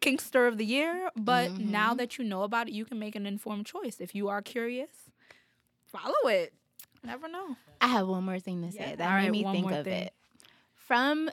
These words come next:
Speaker 2: the religious standpoint, keep in mind that it's okay. Like, you know, if you're married, it's okay to have sex, right?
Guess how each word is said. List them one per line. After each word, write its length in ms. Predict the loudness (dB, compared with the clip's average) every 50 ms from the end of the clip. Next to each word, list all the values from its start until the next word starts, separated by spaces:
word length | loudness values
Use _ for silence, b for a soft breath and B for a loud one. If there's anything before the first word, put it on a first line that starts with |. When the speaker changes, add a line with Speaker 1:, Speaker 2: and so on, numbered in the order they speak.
| -8 -8
Speaker 2:
the 240 | -4 0 0 2 2
religious 440 | 2 0 0 -2 -2 -4 -6 -8
standpoint, 760 | -8 -8 -8 -8 -8 -8 -10 -12 -12 -14 -12 -12 -12 -14 -16 -20 _ _ _ _
keep 280 | -8 -6 -4 -4 0 0
in 200 | 2 2 4 4
mind 520 | 4 4 6 6 6 6 6 6 6 4
that 240 | 4 2 0 -2 -4
it's 180 | -6 -6 -4 -2
okay. 500 | -2 -2 -2 -2 0 2 2 4 4 2
Like, 200 | 2 0 -4 -4 -8 -10 -6
you 120 | -2 -2
know, 140 | 0 0 -2
if 120 | -2 -4
you're 120 | -4 -4 -2
married, 520 | -2 -2 0 0 2 2 2 0 -2 -4 b b b b b b b b _
it's 120 | -8 -6 -4
okay 280 | -4 -2 -2 0 0
to 80 | 2 2
have 200 | 2 2 0 -2
sex, 360 | -2 -4 -4 -4 -4 -6 -6
right? 480 | -4 -2 -2 -2 -2 -4 -4 -6 -8